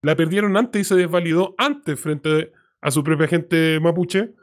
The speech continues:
cuando, eh, se pegó la maquinada y quedó la cagada con la Machi Francisco Linconado, ¿te acordás? Con la,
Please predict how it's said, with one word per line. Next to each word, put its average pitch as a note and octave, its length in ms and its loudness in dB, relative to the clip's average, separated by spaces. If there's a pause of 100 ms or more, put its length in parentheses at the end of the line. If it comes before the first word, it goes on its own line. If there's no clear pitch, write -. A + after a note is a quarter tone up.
(300)
cuando, E3 560 2
eh, D#3 320 0
se D3 140 -4
pegó D#3 180 2
la F3 120 2
maquinada D#3+ 420 0
y F#3 80 0
quedó E3 140 0
la D#3 100 0
cagada D#3 320 -2
con D#3+ 140 0
la D3+ 80 0
Machi D3+ 200 -2
Francisco C#3+ 340 -4
Linconado, E3 440 2
¿te F3+ 80 0
acordás? E3 300 0
Con E3 160 0
la, C#3+ 240 -4